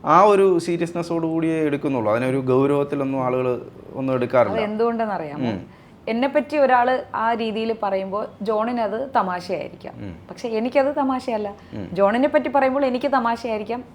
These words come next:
Speaker 2: ജോണിന് നേരിട്ട് ഫീൽ ചെയ്യുന്നത് തമാശയായിട്ടല്ലായിരിക്കും.
Speaker 1: അതെ, അതെ.
Speaker 2: അതാണ്
Speaker 1: അപ്പൊ
Speaker 2: വ്യത്യാസം.
Speaker 1: ഇതിനകത്ത്, പിന്നെ ഈ പറഞ്ഞതുപോലെ
Speaker 2: ഉം.
Speaker 1: സന്തോഷ് വർക്കി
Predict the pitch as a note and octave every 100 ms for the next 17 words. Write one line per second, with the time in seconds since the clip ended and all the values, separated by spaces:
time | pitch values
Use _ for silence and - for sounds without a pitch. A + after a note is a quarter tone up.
0 | G#3+ A3 A#3 B3 B3+ A3+ A3+ A#3 A#3 A3+
1 | A3 A3 C#4 C#4 B3 A#3 A#3 G#3 F#3+ D#3
2 | - - A#2+ B2 F#2 A2 F#2 F2 G#2+ C3+
3 | G2 F#2+ A2+ B2 A#2+ C#3+ C#3+ B2 A#2 G#2+
4 | G2 G2 - F#2 F2+ E2+ F#2+ G#2 G#2+ A#2
5 | A#2+ A#2+ A#2 - - F3+ - - - -
6 | - G#2+ A2 B2 C3+ B2+ C#3 C#3 A#2